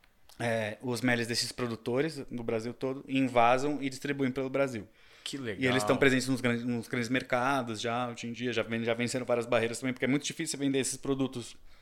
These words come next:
Speaker 2: Até porque é que é caro, né?
Speaker 1: Super caro. E a diferença também desses meles é que eles não são pasteurizados.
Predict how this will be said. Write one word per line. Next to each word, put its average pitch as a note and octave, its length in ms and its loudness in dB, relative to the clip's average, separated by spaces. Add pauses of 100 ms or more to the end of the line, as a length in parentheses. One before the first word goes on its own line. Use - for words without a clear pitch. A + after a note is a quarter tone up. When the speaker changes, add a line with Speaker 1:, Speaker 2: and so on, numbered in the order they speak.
(500)
Speaker 2:
Até - 160 0
porque - 220 -8
é C#3 140 -2
que - 120 -4
é F3+ 40 0
caro, F#3 340 -4
né? F#2+ 260 -6 (220)
Speaker 1:
Super - 360 0
caro. G#2 220 -2 (600)
E A#2 80 0
a A#2 40 2
diferença C#3 380 4
também C#3 160 6
desses C3 300 0
meles B2+ 300 0
é A#2 80 0
que A2+ 80 -6
eles B2 140 -6
não C#3 100 0
são C#3+ 140 0
pasteurizados. A#2 1040 0